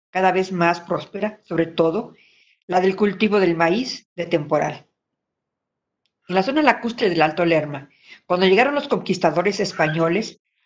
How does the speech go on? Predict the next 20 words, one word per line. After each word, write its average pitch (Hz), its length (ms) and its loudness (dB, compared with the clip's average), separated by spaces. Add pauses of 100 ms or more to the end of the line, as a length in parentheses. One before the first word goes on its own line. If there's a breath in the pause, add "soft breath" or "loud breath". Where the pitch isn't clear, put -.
(120)
los 190 160 0
pueblos 269 320 4
otomíes, 175 600 0
mantlcincas 185 760 0
y 214 40 -4
nahuas 160 520 -2 (420 soft breath)
mantenían 202 540 2
relaciones 196 560 0
de 185 80 2
intercambio 175 580 -2
comercial, 196 600 -2 (480)
cultural 185 760 -2 (180)
y 196 100 -8
de 180 140 2
conquista 190 760 -6
por 160 240 -6
parte 165 280 0
de 170 100 0
los 160 200 -6
nahuas. 156 540 -8